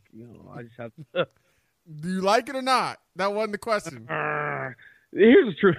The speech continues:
Speaker 1: <laughs> Here's the truth. I, um, it depends on how it goes. If you're soft with it, then I, I respect it. If you're hard with it, then I'm gonna feel like you're a, in the words of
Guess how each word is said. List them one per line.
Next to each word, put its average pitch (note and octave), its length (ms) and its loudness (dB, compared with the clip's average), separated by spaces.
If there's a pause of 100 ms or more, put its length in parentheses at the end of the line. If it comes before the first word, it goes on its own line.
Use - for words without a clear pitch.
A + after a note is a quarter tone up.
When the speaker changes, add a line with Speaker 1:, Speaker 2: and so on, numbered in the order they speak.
(100)
Speaker 1:
<laughs> C4+ 200 2
Here's G3+ 160 4
the G#3 100 -6
truth. D#3 300 2 (760)
I, F3+ 300 4
um, B2+ 540 0 (1300)
it E3 100 -8
depends C#4+ 240 -12
on C#4 80 -4
how A#3 160 0
it G#3+ 60 -4
goes. D3+ 300 4 (680)
If D#3 120 0
you're G#3+ 180 4 (100)
soft A3 320 4
with A3 160 4
it, C#4 220 -2 (1120)
then D3+ 240 2
I, D3 140 2
I C#3+ 140 2
respect B2 440 -2
it. G#2 100 -14 (360)
If C3 140 -4
you're E3 140 4
hard G3 320 6
with A#3 160 -4
it, C#4 200 -4 (460)
then D3 140 0
I'm E3+ 180 0
gonna F#3 260 0
feel F3 180 2
like D#3 240 2
you're D3 520 4 (720)
a, C#3+ 480 4
in C#3+ 140 0
the C3+ 100 2
words C#3 400 4 (680)
of C3 220 4